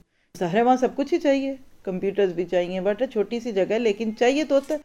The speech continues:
तो मैंने कहा, "हम सब कर सकते हैं, लेकिन बेहतर है कि आप लोग खुद कर रहे हैं तो करते जाएं, आहिस्ता आहिस्ता चलता जाएगा, सिलसिला बनता जाएगा, ताकि आपको एहसास हो रहा है कि आपने मोहब्बत से ये चीज़ बनाई है ना।"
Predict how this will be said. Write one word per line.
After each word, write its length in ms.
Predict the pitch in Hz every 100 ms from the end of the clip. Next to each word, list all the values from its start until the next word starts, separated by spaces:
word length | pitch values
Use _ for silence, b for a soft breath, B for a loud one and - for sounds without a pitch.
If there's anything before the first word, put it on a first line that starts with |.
| b b b
तो 80 | 254
मैंने 180 | 285 349
कहा, 140 | 381
"हम 60 | 392
सब 340 | - 269 294
कर 140 | 285 226
सकते 300 | 214 - 247
हैं, 80 |
लेकिन 300 | 302 240 226
बेहतर 300 | 208 180 196
है 60 | 220
कि 100 | 226
आप 180 | 185 175
लोग 140 | 180
खुद 180 | 180 170
कर 220 | - 165
रहे 120 | 175
हैं 100 | 214
तो 100 | 240
करते 380 | 240 185 - 220
जाएं, 240 | 226 247 262 - b -
आहिस्ता 300 | 196 214 233
आहिस्ता 280 | 214 202 214
चलता 380 | 208 180 180 190
जाएगा, 320 | 185 185 202
सिलसिला 360 | 208 175 185
बनता 360 | 175 160 156 156
जाएगा, 300 | 160 156 180
ताकि 300 | 190 180 180
आपको 420 | 185 170 170 190
एहसास 400 | 185 185 185 202
हो 100 | 190
रहा 100 | 170
है 60 | 175
कि 120 | 185
आपने 360 | 165 160 175 214
मोहब्बत 440 | 196 185 151 202
से 120 | 214
ये 120 | 190
चीज़ 260 | 185 175 156
बनाई 260 | 160 151 147
है 180 | -
ना।" 100 | 214